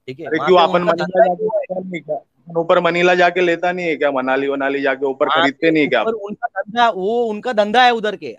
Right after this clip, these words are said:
Speaker 1: अभी ये काम सरकार
Speaker 2: हाँ।
Speaker 1: का है, जब सरकार की रेड आती है ना, तो मणिपुर वा-, उधर हिमाचल में public रास्ते में उतर के बोलना चाह रहे हो, "हमारी खेती मत जलाओ।"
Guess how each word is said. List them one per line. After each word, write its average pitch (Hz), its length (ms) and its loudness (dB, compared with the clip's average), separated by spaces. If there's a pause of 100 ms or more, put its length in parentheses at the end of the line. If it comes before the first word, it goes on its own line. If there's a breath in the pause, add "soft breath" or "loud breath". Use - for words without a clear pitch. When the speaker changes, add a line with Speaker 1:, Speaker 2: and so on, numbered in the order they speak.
Speaker 1:
अभी 160 200 -14
ये 214 260 -8
काम 262 320 -10
सरकार 233 360 -2
Speaker 2:
हाँ। 269 80 0
Speaker 1:
का 254 120 -4
है, 226 180 -2
जब 190 140 -10
सरकार 240 420 -6
की 240 180 -8
रेड 247 140 -2
आती 247 200 -4
है 196 80 -6
ना, 240 200 -6 (360 loud breath)
तो 269 80 -4
मणिपुर 254 420 -4
वा-, 262 160 -2
उधर 240 280 -2
हिमाचल 226 520 -4
में 277 140 -10
public 254 280 -6
रास्ते 247 260 -4
में 277 80 -6
उतर 254 200 -4
के 269 80 -4
बोलना 254 260 -2
चाह 254 140 0
रहे 262 120 2
हो, 240 60 2
"हमारी 240 260 -6
खेती 233 260 -10
मत 254 140 -8
जलाओ।" 220 360 -10